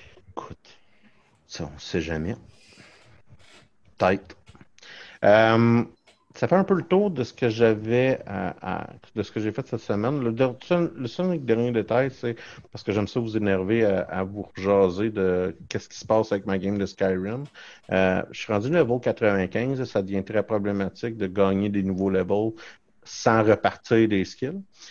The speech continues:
Euh, fait que ça, c'est un de mes grands défis de, de Skyrim présentement. Mon deuxième grand défi, euh, c'est juste que je suis,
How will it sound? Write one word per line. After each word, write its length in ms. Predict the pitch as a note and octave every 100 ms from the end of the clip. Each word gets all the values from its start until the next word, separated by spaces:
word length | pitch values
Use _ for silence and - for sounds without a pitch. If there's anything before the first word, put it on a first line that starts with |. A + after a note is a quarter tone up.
| - -
Euh, 720 | G2 F#2+ F#2+ F#2 F#2 F2+ F2+
fait 220 | F2 -
que 180 | - F#2+
ça, 260 | E2+ - A2+
c'est 300 | - F#2+ F#2
un 120 | F2
de 80 | G2
mes 120 | G2
grands 240 | F2 F#2
défis 320 | F2+ E2+ - G#2
de, 180 | G2+
de 140 | F#2+ F#2
Skyrim 500 | - G2 F2+ F#2+ G2
présentement. 600 | F#2+ F2+ F#2 F#2 G2 C3
Mon 160 | A#2+
deuxième 460 | F2+ G#2 G2+ G#2+ G#2+
grand 220 | F#2+ G2
défi, 360 | F#2+ F2 - C#3+ - - - -
euh, 160 | F#2 F2+
c'est 360 | - - - G2
juste 400 | F#2 G2 - - -
que 80 |
je 100 | F#2+
suis, 400 | - G2 F2+ F2